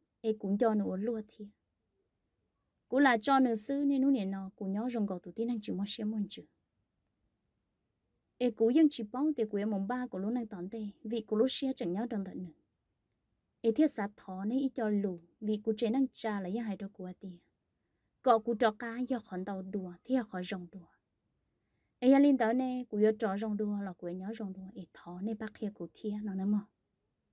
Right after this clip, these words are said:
Ya linh nói ít trộm long sẽ đờ, xử lý ra sa siêu anh tớ nó, chỉ cụ mất sau linh nó. Ê trò đi tụi mày vinh dòng tớ nó chè, nếu cụ hai linh tớ, ê bé chồng long nó chè bé họ ba chè chị cho nữ thia. Có bé họ sao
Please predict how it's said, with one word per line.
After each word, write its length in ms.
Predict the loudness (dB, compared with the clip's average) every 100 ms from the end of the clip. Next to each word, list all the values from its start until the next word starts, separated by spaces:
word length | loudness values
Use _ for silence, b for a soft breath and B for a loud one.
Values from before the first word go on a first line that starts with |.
| _ _ _ _ _ _ _ _ _ _ _ _ _ _ _
Ya 120 | 6
linh 160 | 8 8
nói 100 | 6
ít 120 | 4
trộm 180 | 2 -2
long 160 | -2 -2
sẽ 160 | -6
đờ, 540 | -6 -4 -4 -6 -6 -8
xử 180 | -10 -8
lý 100 | -6
ra 200 | -4 -6
sa 220 | -4 -6 -4
siêu 200 | -2 0
anh 140 | 0
tớ 120 | -2
nó, 420 | -4 -4 -4 -6 -8
chỉ 140 | -10 -12
cụ 280 | -10 -8 -6
mất 220 | -4 -4
sau 140 | -4 -4
linh 180 | -4 -6
nó. 100 | -8 _ _ _ _ _ _ _ _ _ _ _ _ _ -6
Ê 100 | 0
trò 160 | 2
đi 120 | 2
tụi 140 | 0 -2
mày 120 | 0
vinh 200 | 0 0
dòng 160 | 0 0
tớ 80 |
nó 160 | 0 -4 -4
chè, 260 | -4 -2 -2
nếu 140 | -2
cụ 140 | -2 -4
hai 200 | -2 0
linh 200 | 2 2
tớ, 300 | 0 -2 -4
ê 360 | -4 -4 -6 -4
bé 120 | -4
chồng 240 | -4 -4 -2
long 140 | -2
nó 80 | -4 -4
chè 80 | -6
bé 140 | -6
họ 220 | -4 -6 -8
ba 120 | -10
chè 180 | -6 -8
chị 240 | -6 -8
cho 100 | -2
nữ 120 | -2 -4
thia. 200 | -8 -12 -12 _ _ _ _ _ _ _ _ _ _ _ _ _ _ _ _ _ _ _
Có 120 | 0
bé 140 | 4 6
họ 180 | 6
sao 180 | 4 0